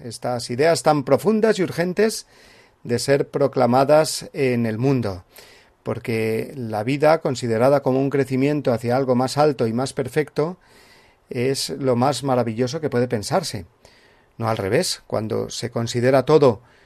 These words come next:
como un destino de muerte. Por eso cuando escuchemos a un anciano decir, como muchas veces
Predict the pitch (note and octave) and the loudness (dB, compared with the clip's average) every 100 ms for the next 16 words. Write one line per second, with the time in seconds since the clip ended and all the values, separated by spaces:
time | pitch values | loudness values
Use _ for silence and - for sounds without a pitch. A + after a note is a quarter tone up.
0 | _ _ - A#2 B2+ B2 A#2 - C3 A#2+ | _ _ -6 -2 0 0 -2 -2 0 0
1 | A2 C3+ C3 A#2+ F#2+ F#2+ _ _ _ _ | 2 2 2 -2 -8 -10 _ _ _ _
2 | _ _ _ _ _ _ _ _ - A2+ | _ _ _ _ _ _ _ _ -12 -8
3 | B2+ C3 B2 A#2 - C3+ C#3+ C#3+ B2+ C#3 | -4 -2 0 -2 -4 -4 -2 0 -2 -4
4 | C3+ C3+ A#2+ C3+ C3+ B2+ B2 C#3 C3 B2 | -2 0 0 2 2 2 0 0 -2 -2
5 | B2 A#2 B2+ B2+ A#2 C3 B2 B2+ A#2 - | -4 -2 -2 -2 -2 -2 0 -2 -2 -6